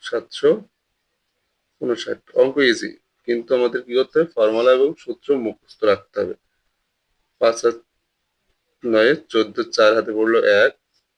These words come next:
ছয়, পাঁচ আর একে ছয়, ছয় আর চারে দশের শূন্য হাতে পড়লো এক, সাত আর একে আট, আট আর তিনে এগারো, এক হাতে পড়লো এক, দুই আর একে তিন, একত্রিশশো চার। এটাই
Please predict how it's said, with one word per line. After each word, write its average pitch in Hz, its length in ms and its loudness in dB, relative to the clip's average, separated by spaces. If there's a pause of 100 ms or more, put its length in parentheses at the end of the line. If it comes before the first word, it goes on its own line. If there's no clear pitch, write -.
(440)
ছয়, 113 320 4 (180)
পাঁচ 107 180 2
আর 110 100 2
একে 120 120 -8 (100)
ছয়, 113 220 2 (180)
ছয় 110 160 0
আর 104 80 -16
চারে 107 240 -4
দশের - 300 -10
শূন্য 110 300 -4
হাতে 107 180 -6
পড়লো 110 180 -2 (200)
এক, 123 80 0 (880)
সাত 120 200 0
আর 123 100 2
একে 135 140 -2 (180)
আট, 120 120 2 (120)
আট 107 160 -6
আর 101 120 -2
তিনে 113 140 0 (120)
এগারো, 104 240 2 (200)
এক 113 140 0
হাতে 107 180 -12
পড়লো 104 180 -2 (140)
এক, 127 80 -2 (140)
দুই 107 120 -10
আর 110 100 -2
একে 143 120 -8 (720)
তিন, 113 120 -4 (100)
একত্রিশশো 113 440 -8 (140)
চার। 98 160 -4 (100)
এটাই 147 240 0